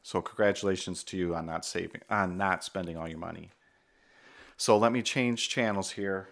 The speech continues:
and shift to think the work, when the workplace and your group benefits that you get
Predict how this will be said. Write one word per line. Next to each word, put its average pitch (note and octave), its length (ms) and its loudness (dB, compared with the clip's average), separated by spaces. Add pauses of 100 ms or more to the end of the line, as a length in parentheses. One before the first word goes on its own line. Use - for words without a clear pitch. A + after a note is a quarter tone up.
(100)
and F#2 280 -6
shift - 520 -4 (520)
to G#2 520 0
think - 300 -8 (680)
the A2 80 -2
work, G2 540 0 (120)
when G2+ 280 -2 (500)
the G2 80 2
workplace F2+ 720 -2 (120)
and F#2 400 -2
your F2 260 -2
group F2 300 -6
benefits E2 460 -6
that E2 220 -6
you F#2+ 40 -14
get - 300 -4